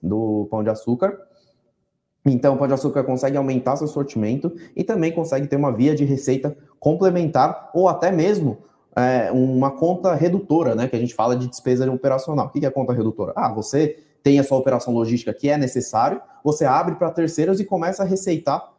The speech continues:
ali. Então, se você tem uma dis-, despesa de cem, você passa a ter uma despesa de oitenta na su-, com uma operação maior, né? Então, você ganha escala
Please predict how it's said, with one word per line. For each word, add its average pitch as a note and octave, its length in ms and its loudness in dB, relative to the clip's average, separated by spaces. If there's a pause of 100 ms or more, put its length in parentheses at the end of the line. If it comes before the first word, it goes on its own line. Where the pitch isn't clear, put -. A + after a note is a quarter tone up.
ali. D3+ 300 2
Então, E3+ 520 0
se - 80 -10
você C#3+ 180 2
tem D#3 140 0
uma D3 140 0
dis-, C#3+ 320 -6
despesa C#3 380 0
de E3 120 0
cem, F3 220 -2
você F3+ 100 -4
passa D3+ 240 -2
a - 20 -10
ter D3 60 -8
uma D3+ 120 -2
despesa D3+ 280 -2
de D3 80 2
oitenta D#3 580 2
na D3 100 -2
su-, - 280 -12
com C#3 140 -2
uma C#3+ 120 2
operação C#3 440 -2
maior, B2 500 0 (240)
né? G2+ 240 -4 (220)
Então, A2+ 140 0
você A2+ 140 -2
ganha A#2+ 220 2
escala A#2+ 580 -2